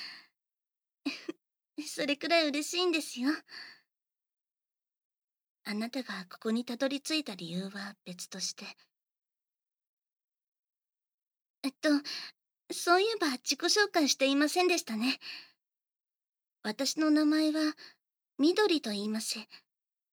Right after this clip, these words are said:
改めてよろしくお願いいたしますね。あなたのお名前は？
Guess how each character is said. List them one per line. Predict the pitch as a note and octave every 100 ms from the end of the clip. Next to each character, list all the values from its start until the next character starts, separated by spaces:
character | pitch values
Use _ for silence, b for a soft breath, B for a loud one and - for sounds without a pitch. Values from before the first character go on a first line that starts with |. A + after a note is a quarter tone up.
| _ _ -
改 | A#3 A#3+ C#4+
め | C#4 C4
て | G3+ F#3 _ _ -
よ | A3
ろ | A#3+
し | -
く | -
お | D4
願 | D4 D4+
い |
い | D4
た | D#4
し | -
ま | E4
す | E4+ A#3
ね。 | A#3 D#4+ - _ _ _ _ _ _ _ _ _ _ _ _ _ _ _ _ _ _ _ _ _ C4+
あ | C#4
な | F#4+
た | F#4+
の | D4+ G#3
お |
名 | F#3 G3
前 | G#3 G#3+
は？ | A3 C#4+